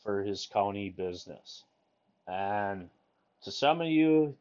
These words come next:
you might not see an issue with that, but to me, I see a major issue with that. Uh, this guy's business as a county official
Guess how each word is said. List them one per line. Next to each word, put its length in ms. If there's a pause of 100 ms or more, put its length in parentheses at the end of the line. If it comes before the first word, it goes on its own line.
you 160
might 280
not 300
see 280
an 120
issue 320
with 200
that, 360 (840)
but 220
to 120
me, 400
I 180
see 220
a 80
major 560
issue 340
with 180
that. 300 (160)
Uh, 280 (880)
this 240
guy's 680 (300)
business 680
as 160
a 60
county 420
official 760